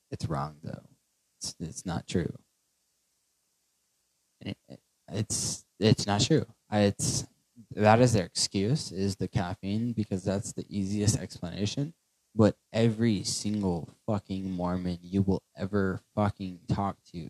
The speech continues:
drinks energy drinks. Period. And everybody knows that energy drinks typically have more caffeine than the average cup of coffee.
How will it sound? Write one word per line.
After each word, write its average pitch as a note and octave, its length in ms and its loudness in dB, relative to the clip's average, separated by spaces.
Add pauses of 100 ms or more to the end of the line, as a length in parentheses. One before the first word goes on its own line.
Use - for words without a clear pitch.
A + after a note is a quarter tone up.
drinks A#2+ 320 -4
energy F#2+ 340 -6
drinks. - 340 -20 (1600)
Period. G#2+ 340 2 (1120)
And D2 380 -4 (340)
everybody B2 520 10
knows B2 640 0
that D2+ 120 -8 (140)
energy F#2 320 0
drinks A2 340 -4
typically - 560 -2
have G2+ 480 -4
more G2 300 0
caffeine G#2 720 -4
than F#2+ 140 -8
the F2+ 140 -16
average F#2 400 -2
cup G#2 200 -2
of G#2 180 -2
coffee. - 440 -10